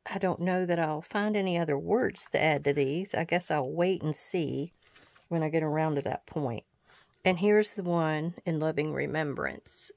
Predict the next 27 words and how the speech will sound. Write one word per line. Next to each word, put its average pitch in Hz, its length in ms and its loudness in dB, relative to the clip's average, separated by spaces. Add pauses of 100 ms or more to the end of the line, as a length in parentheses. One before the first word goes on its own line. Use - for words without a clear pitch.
And 147 440 -4 (540)
as 175 240 4
you 160 80 -4
can 139 80 -4
see, 175 600 -2 (100)
the 220 80 0
butterfly, 170 680 -4
he's 196 220 -6
sticking 156 380 -8
out - 200 -8
the - 120 -20
top. 151 360 -6
There's 156 240 -6
doves, 147 640 -2
so 147 180 -2
there's 165 300 -2
more 165 300 0
wings. 160 840 -4 (1040)
And 170 540 2 (720)
the - 80 -2
eighteen 247 460 2
seventy-five 196 920 0 (420)
or 185 100 4
eighteen 196 320 0
fifty-seven 196 800 0
down 208 280 2
here 208 400 0